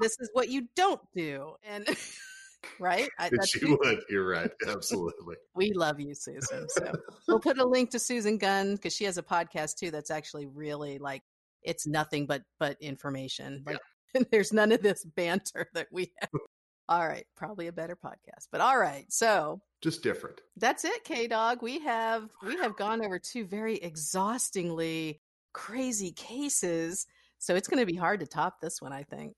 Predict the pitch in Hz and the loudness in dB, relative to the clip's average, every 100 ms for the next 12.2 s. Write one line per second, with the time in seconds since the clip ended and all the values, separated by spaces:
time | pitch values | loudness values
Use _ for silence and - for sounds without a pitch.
0 | _ 131 131 117 110 - 165 165 120 95 | _ -2 0 -2 -8 -6 -2 2 2 2
1 | 104 104 - 120 127 131 117 117 117 117 | -2 -4 -2 4 6 4 4 2 2 4
2 | 117 113 107 107 117 123 110 - 127 - | 4 2 -2 2 2 2 -2 0 0 0
3 | 110 - 98 101 123 131 - 82 82 85 | -2 0 2 2 0 -2 -2 -2 -4 -6
4 | - 80 - 107 101 110 104 139 147 139 | -6 -8 -2 2 4 4 4 2 4 2
5 | 113 107 107 - 117 113 - - - 98 | 2 0 -2 2 2 2 -4 -6 -10 -2
6 | 110 110 80 - - 359 403 - - - | 0 0 -2 -8 4 6 6 4 -6 -18
7 | _ _ _ - 226 214 214 190 202 208 | _ _ _ -2 0 2 2 2 4 2
8 | 180 160 147 202 185 180 170 170 - 151 | 0 -2 -2 -2 0 0 -2 -2 -2 -2
9 | 147 131 - 143 160 170 170 - 151 175 | -2 -6 -2 -2 -2 -4 -6 -6 -2 0
10 | 208 196 - - 120 151 - - - 139 | 2 2 0 -8 -4 -4 -4 -8 -10 -6
11 | 190 208 247 269 165 156 175 247 196 175 | 0 2 4 4 2 2 0 0 -2 -4
12 | 170 180 | 0 -2